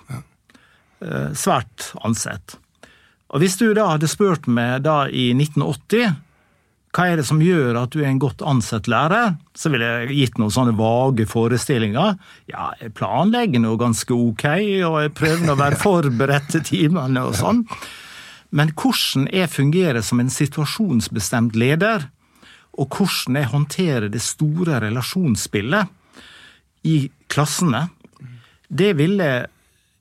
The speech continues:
Speaker 2: ikke hatt veldig lett for å artikulere.
Speaker 1: Nei.
Speaker 2: Det omtales som taus kunnskap.
Speaker 1: Ja, nemlig. Og det er jo, er det ikke det, du har vel det som et, eh, helt eget kapittel også, det er om taus, eh,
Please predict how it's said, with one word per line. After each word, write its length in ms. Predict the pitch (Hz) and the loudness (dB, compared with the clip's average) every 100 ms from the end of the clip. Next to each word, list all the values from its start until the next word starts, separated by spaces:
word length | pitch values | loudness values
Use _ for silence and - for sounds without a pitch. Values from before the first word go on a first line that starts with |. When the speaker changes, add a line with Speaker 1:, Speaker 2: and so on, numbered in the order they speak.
| - | -4
Speaker 2:
ikke 260 | 160 185 143 | -2 0 0
hatt 320 | 175 - - | -2 -6 -10
veldig 280 | 175 143 151 | -2 0 0
lett 160 | 151 - | -2 -2
for 160 | - 110 | -4 -2
å 60 | |
artikulere. 760 | 104 - 110 117 131 107 - 95 92 _ - | -2 -4 0 2 2 0 -4 -14 -16 _ -8
Speaker 1:
Nei. 180 | 120 120 143 _ | -6 -6 -8 _
Speaker 2:
Det 100 | - | 0
omtales 400 | 165 202 139 123 | 2 4 2 0
som 140 | 120 143 | 0 -2
taus 380 | - 156 107 - | 0 0 0 -2
kunnskap. 600 | 107 110 - 101 90 - - | 0 0 0 -6 -8 -12 -6
Speaker 1:
Ja, 180 | 117 120 | -2 -2
nemlig. 320 | 139 107 135 | 0 0 0
Og 160 | 143 147 | 0 0
det 120 | 170 | 0
er 180 | 123 110 | 0 2
jo, 120 | 139 156 | 2 0
er 560 | 156 - - - - 135 | -4 -12 -20 -18 -6 -2
det 60 | |
ikke 80 | 147 | 0
det, 120 | 151 147 | 0 0
du 80 | 147 | 2
har 140 | 135 | 0
vel 140 | 127 135 | 0 0
det 140 | 131 127 | 2 0
som 160 | 117 131 | 0 -2
et, 220 | 123 - | -4 -6
eh, 800 | 135 127 127 123 120 123 123 117 | -4 -2 0 0 0 0 0 0
helt 320 | 117 107 110 | 0 -2 -4
eget 240 | 120 92 98 | -4 -4 -4
kapittel 460 | 117 - 98 - - | -4 -4 -6 -4 -4
også, 160 | 175 | 0
det 60 | 147 | 0
er 80 | 113 | 0
om 140 | 113 113 | 0 -2
taus, 560 | - 107 101 - - - | -2 -4 -4 -6 -10 -8
eh, 320 | 107 107 107 | -6 -4 -6